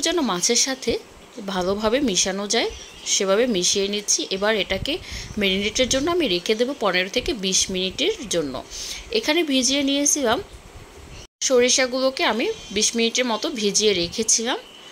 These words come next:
তো এবার হচ্ছে এই সরিষাগুলোকে একটা ব্লেন্ডারের জারে দিয়ে দিচ্ছি। আর এখানে আমি সরিষার সাথে যে উপকরণগুলো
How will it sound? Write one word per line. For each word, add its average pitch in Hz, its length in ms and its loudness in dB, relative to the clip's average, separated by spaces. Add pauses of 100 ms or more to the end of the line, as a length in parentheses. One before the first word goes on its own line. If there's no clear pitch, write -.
(1900)
তো 214 80 2 (160)
এবার 285 260 2
হচ্ছে 294 260 0 (240)
এই 262 160 0
সরিষাগুলোকে 220 760 2
একটা 330 200 -6
ব্লেন্ডারের 185 540 0
জারে 170 320 0
দিয়ে 156 180 0 (100)
দিচ্ছি। - 340 -2 (1300)
আর 185 80 2 (140)
এখানে 311 280 0 (140)
আমি 208 160 -2 (240)
সরিষার 208 420 2
সাথে 233 280 0
যে 233 140 4
উপকরণগুলো 202 540 0